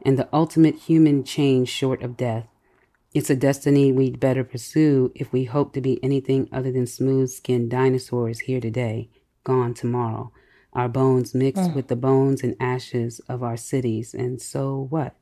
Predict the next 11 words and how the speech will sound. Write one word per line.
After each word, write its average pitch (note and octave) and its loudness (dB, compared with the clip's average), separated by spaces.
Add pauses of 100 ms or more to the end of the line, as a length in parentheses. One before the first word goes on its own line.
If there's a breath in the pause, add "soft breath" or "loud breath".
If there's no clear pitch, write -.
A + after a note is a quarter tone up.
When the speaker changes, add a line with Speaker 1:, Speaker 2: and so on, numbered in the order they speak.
(680 soft breath)
Speaker 1:
So C3 2
he's C#3+ 0
like, A#2 -4
"Space, - -2
Mars," F3 2
and C3 2
<laughs> A#2 -4
he's D3+ 6
like, B2+ -2
"Beyond E3 2
Mars, D#3 0